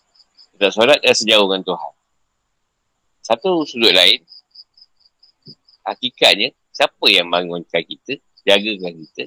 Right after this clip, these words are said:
gerakkan kita solat, kan? Kan ada part kita, kita sendirilah. Bangun, subuh tu, tak nak bangun tau sembahyang. Kan? Tak kisahlah guru tak guru. <laughs> Ada part yang kita bangun.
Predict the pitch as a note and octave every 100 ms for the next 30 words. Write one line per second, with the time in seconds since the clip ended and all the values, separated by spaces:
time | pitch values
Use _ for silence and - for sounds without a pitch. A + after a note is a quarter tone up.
0 | - - G#2+ G2+ - G2+ G#2 - G2+ F#2+
1 | E2+ D#2+ A#2 - _ _ _ _ _ _
2 | _ _ _ - A#2 - _ _ _ -
3 | F#3 F#3 - E3 C#3 D3+ F3 C#3+ - F#3
4 | G3 G3+ G3+ E3 - _ _ _ _ -
5 | F3+ G3 B2 C3 _ - F#2 D#3+ A2+ A2
6 | _ - F3 F3+ F#3 G#3 A3 F#3 G3 G3
7 | A2+ - _ _ _ _ _ _ _ _
8 | _ _ _ - D3+ A2 E2+ _ F2 G#2
9 | E3 C3 A2+ D3 G#2+ A2+ B2 D3+ - -
10 | - - C3+ - - - - _ _ G2+
11 | A#2+ - G3+ D#3+ E3 F3+ G3+ F#3+ G3 C4+
12 | G#3+